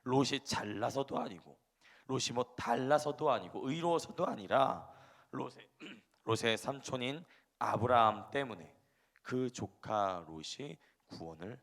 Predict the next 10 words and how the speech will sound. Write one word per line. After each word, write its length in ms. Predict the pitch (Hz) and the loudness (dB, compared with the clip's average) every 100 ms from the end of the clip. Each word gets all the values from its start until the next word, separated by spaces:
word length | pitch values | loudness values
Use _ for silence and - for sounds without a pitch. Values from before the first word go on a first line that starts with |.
| _ | _
받게 580 | - - _ 90 78 73 _ _ | -20 -20 _ -18 -16 -18 _ _
되었다는 480 | - 82 - - 95 | -18 -18 -18 -20 -20
것. 120 | 85 _ _ _ _ _ _ _ _ _ _ _ | _ _ _ _ _ _ _ _ _ _ _ _
아브라함이 360 | - 110 113 110 | 0 4 2 2
누굽니까? 680 | 98 104 95 - 92 101 - _ _ _ - | -4 -8 -8 -8 -8 -8 -14 _ _ _ -2
하나님을 340 | 135 131 135 | 2 2 2
신뢰하고 580 | - 135 135 123 123 127 | -2 0 2 2 2 0
의지한 480 | 123 - 123 117 104 | -2 0 0 0 -4
믿음의 360 | 113 123 120 | -6 -4 -4
사람이고, 680 | - 110 110 101 90 87 85 | -4 -2 -2 -2 -6 -8 -10